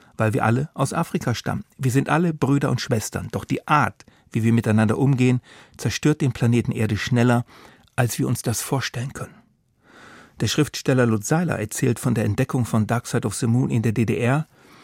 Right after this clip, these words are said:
und wie das Album damals seine Zukunft geprägt hat.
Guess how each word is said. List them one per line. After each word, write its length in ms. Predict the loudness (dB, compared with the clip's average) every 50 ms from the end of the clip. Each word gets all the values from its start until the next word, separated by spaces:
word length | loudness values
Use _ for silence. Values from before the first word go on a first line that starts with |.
| -20 -16 -8
und 160 | -4 -2 0 0
wie 80 | 2
das 180 | 2 2 0 0
Album 420 | 0 0 2 2 2 2 0 2
damals 460 | 2 2 4 4 4 2 2 0 -4 -12 _
seine 360 | -4 0 2 2 4 2 2 0
Zukunft 480 | -2 -4 -4 -2 -2 -2 -2 -4 -4
geprägt 440 | -6 -6 -4 -4 -6 -6 -6 -8 -18
hat. 320 | -18 _ -20 -20 -20 -20